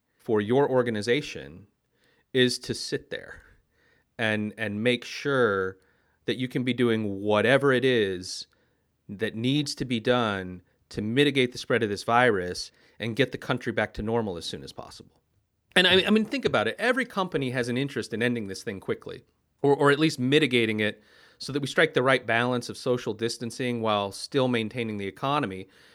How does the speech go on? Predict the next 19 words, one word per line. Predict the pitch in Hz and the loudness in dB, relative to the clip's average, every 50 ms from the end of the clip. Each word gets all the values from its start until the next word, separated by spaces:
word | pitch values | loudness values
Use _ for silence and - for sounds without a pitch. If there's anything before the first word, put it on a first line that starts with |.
| _ - | _ -8
And | 147 | -2
so | - - 175 - | 4 6 6 6
I, | - 156 156 165 - | 6 4 2 -2 0
I | 156 151 | 0 2
really | 139 143 170 185 180 165 | 4 6 6 6 6 6
do | 156 180 170 | 4 2 -2
think | 175 - 175 170 208 180 143 131 - - - _ _ _ _ _ _ _ _ _ _ _ _ - | 0 0 0 0 2 2 0 -2 -4 -10 -20 _ _ _ _ _ _ _ _ _ _ _ _ -20
folks | - - 156 165 175 175 170 - - - - | -4 4 6 6 6 6 4 -2 -10 -12 -8
who | - 190 165 139 | -6 -4 -4 -4
find | - - 131 151 175 185 156 | -2 0 2 2 2 2 0
themselves | 135 127 120 - - 127 120 120 120 120 117 113 113 - - | -2 -4 -4 -2 -2 0 2 2 2 2 0 -2 -4 -8 -8
in | 139 131 127 | -6 -4 -2
a | 131 123 | -4 -4
position | - 127 104 110 143 165 - - 123 113 107 101 101 101 - _ _ _ _ _ | -4 -6 -4 -2 -2 -4 -2 -2 -4 -2 -2 -4 -6 -8 -12 _ _ _ _ _
where | - 127 120 | 0 0 2
they're | 123 123 | 2 2
sheltering | 120 - - 139 131 131 - 139 131 123 117 | 0 2 2 2 2 2 2 0 0 0 0
in | 107 104 | -2 -4
place, | - - 151 185 151 110 98 101 - - - - - | -4 -2 0 0 2 0 0 -2 -4 -4 -4 -4 -6